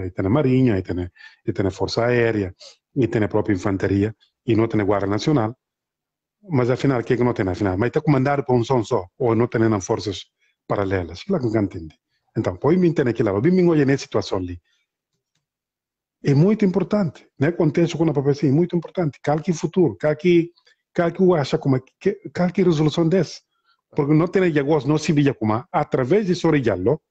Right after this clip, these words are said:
como militares vão em encontro entre domingo, Simões Pereira, com Nambeia. Acabei de ser telepato que eles palmam. Acabei para ser participação. Agora, qual que não serve a participação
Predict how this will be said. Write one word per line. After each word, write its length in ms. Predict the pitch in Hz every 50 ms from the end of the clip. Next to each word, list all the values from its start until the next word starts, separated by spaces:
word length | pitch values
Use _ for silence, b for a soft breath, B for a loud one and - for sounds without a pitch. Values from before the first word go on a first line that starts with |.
| _ _ _ _ _ _
como 200 | - 143 139 139
militares 680 | 143 147 135 123 110 - 127 110 104 120 147 185 202 185
vão 260 | 180 185 185 185 185
em 60 | 180 175
encontro 480 | 156 - 131 120 110 101 95 - 110
entre 180 | 107 - 127 117
domingo, 360 | 113 110 120 143 175 180 165
Simões 280 | 165 - 135 123 113 -
Pereira, 380 | - - 90 87 98 143 190 - _ _ _ _ _ _ _ _ _ _ _ _ _ -
com 320 | - 165 190 214 214 -
Nambeia. 400 | 160 135 117 113 117 127 110 107
Acabei 260 | 113 - 123 147 180 180
de 80 | -
ser 160 | - 160 131
telepato 420 | - 170 151 139 - 143 139 - 143
que 80 | 156
eles 140 | 156 170 156
palmam. 320 | - 208 175 143 117 92 92 _ _ _ _ _ _ _ _ _ _ _ _ _ _ _ -
Acabei 220 | 127 110 131 139
para 240 | - 139 139 143 135
ser 160 | - 156 147
participação. 480 | - 151 139 - - 160 156 - 160 131
Agora, 240 | 123 - - 120
qual 200 | - - 151 156 151
que 120 | - 190
não 80 | 175 156
serve 280 | - 170 165 151 143
a 40 | 131
participação 720 | - 139 127 - - 135 - 127 - - 147 117 107 -